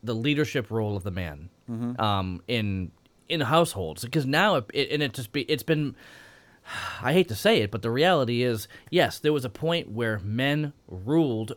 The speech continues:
Speaker 1: over women, and it, it seemed like that, where it's like, "No, you're subservient, do what I say, and that's it." It was a dictatorship in the home.
Speaker 2: Right.
Speaker 1: But then became this, you know, came this whole feminist movement, you know, pushing, and say, say Barbie, let's say Barbie helped with that, whatever.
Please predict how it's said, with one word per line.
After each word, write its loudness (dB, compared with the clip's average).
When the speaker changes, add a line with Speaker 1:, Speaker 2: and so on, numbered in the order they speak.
Speaker 1:
over 0
women, 0
and 0
it, -8
it -4
seemed 0
like -4
that, -2
where -4
it's -6
like, -2
"No, 4
you're 0
subservient, -2
do 0
what 0
I 2
say, -2
and -4
that's -4
it." -2
It -2
was -4
a -4
dictatorship -2
in -6
the -6
home. -4
Speaker 2:
Right. 0
Speaker 1:
But -2
then 6
became -2
this, 0
you -6
know, -4
came -4
this -2
whole -2
feminist -4
movement, -6
you -8
know, -2
pushing, -4
and -6
say, -2
say 0
Barbie, 2
let's -6
say -2
Barbie -2
helped -2
with -4
that, -8
whatever. 0